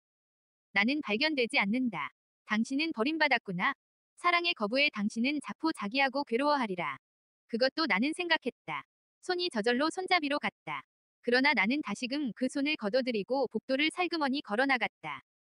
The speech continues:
소리도 내지 않고 문을 닫고 희미한 새벽녘의 뒷마당으로 나는 발을 내디뎠다.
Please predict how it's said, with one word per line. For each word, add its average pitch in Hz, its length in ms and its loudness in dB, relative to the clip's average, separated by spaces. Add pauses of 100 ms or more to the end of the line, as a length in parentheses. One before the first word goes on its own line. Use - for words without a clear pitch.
(120)
소리도 359 380 0
내지 220 260 0
않고 240 400 0
문을 247 260 0
닫고 269 420 -2
희미한 349 360 -2
새벽녘의 285 560 0
뒷마당으로 247 680 2
나는 226 300 0
발을 233 240 0
내디뎠다. 214 680 -2